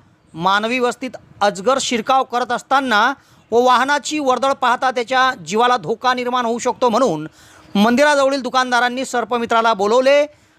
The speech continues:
आणि या अजगराला पकडून सुरक्षित जंगलात सोडून देण्यात आले व त्याला जीवदान देण्यात आले. हा अजगर शनिवार दिनांक आठ जून रोजी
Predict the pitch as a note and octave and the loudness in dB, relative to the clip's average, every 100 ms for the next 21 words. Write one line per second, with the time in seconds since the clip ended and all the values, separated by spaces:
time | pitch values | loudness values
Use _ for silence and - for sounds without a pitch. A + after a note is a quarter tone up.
0 | - G3 C#4 C#4 C4 A3 A3 B3 B3+ B3+ | -2 0 0 0 0 0 0 0 2 0
1 | - A#3 B3+ A#3+ E3+ A#3 B3 C#4 F#3+ A3 | -2 -6 -4 -6 -2 -2 0 -2 -4 -2
2 | A3+ B3 B3+ G3 - A#3+ A#3 A3+ A3+ B3 | 0 0 0 -6 -6 -4 -2 0 0 -2
3 | B3 _ _ - F#3 A3 C4+ - _ - | -4 _ _ -4 -2 2 0 -2 _ -8
4 | A3+ B3 B3+ D#3+ G#3+ A#3 A3+ A3 G#3 G#3 | -4 -2 -2 -4 -4 -2 -2 -4 -4 -2
5 | F#3+ D#3+ A2 _ - _ - D#3+ A3 G#3 | -2 -4 -8 _ -20 _ -8 0 2 0
6 | G#3 C#4+ F#3+ D#3+ F3 _ _ _ - - | -2 -2 -2 -4 -10 _ _ _ -10 -4
7 | - C#4 C4 C#4+ C#4+ D4 D4+ G3 A#3 C#4 | 0 2 2 2 2 2 0 -4 -4 -4
8 | C4+ F#3+ E3 D#3 D#3+ - - - - - | -2 0 0 0 -4 -8 -20 -20 -20 -6
9 | G#3+ B3 D#4 C#4+ A3+ A3+ C4 C#4+ B3 A#3+ | 0 2 2 -2 -4 -2 0 2 4 2
10 | C#4 A#3 G#3+ B3+ | 2 2 2 0